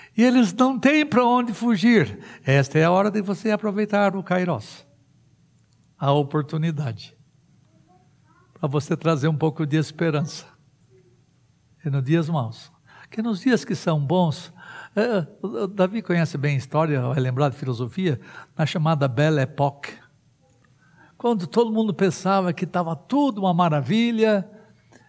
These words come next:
é, as pessoas, e era o tempo da entrada do liberalismo teológico na igreja,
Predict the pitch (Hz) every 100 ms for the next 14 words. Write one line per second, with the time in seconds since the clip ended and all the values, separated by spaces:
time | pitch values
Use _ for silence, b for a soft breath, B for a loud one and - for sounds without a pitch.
0 | b b _ _ 208 214 302 - 185 233
1 | - 262 247 185 214 214 196 151 147 175
2 | - 196 170 151 147 131 175 165 147 147
3 | 160 160 151 165 156 139 156 135 165 160
4 | 135 135 131 127 180 196 147 185